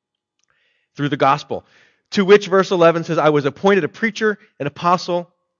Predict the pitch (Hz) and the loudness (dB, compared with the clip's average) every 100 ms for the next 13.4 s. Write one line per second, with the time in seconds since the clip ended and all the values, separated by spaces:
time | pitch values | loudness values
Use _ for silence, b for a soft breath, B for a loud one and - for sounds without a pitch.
0 | _ 151 135 - 175 - - 143 135 123 | _ -8 -8 -8 -10 -12 -6 -6 -6 -4
1 | 143 143 143 113 104 - _ - 165 - | -4 -4 -8 -8 -10 -16 _ -10 -8 -2
2 | 160 151 - 135 - 156 143 _ _ _ | -2 -2 -8 -10 -10 -10 -10 _ _ _
3 | _ - 156 - 127 143 135 - 131 95 | _ -2 -2 -2 -6 -6 -6 -10 -10 -10
4 | - _ _ _ _ _ _ _ _ _ | -14 _ _ _ _ _ _ _ _ _
5 | _ _ _ - 127 131 - _ 156 180 | _ _ _ -16 -14 -14 -20 _ -2 -2
6 | 175 170 160 165 151 131 - - 170 170 | 0 0 0 -2 -2 -4 -12 -4 -4 0
7 | 147 - 151 147 147 151 139 156 190 165 | -4 -2 -2 -2 -4 -6 -6 -2 -2 0
8 | 175 175 143 117 - _ _ _ _ _ | 2 2 0 -6 -10 _ _ _ _ _
9 | _ _ - - - - 185 170 92 92 | _ _ -10 -10 -16 -4 -2 0 -2 -10
10 | - _ _ _ _ _ _ - 147 - | -20 _ _ _ _ _ _ -10 -8 -6
11 | - 170 185 202 180 - 147 147 - 131 | -4 -2 -2 -4 -6 -6 -4 -4 -6 -6
12 | 156 156 165 151 147 139 - 151 - 170 | -4 -4 -6 -6 -4 -6 -10 -16 -10 -8
13 | 127 101 - - | -10 -12 -18 -20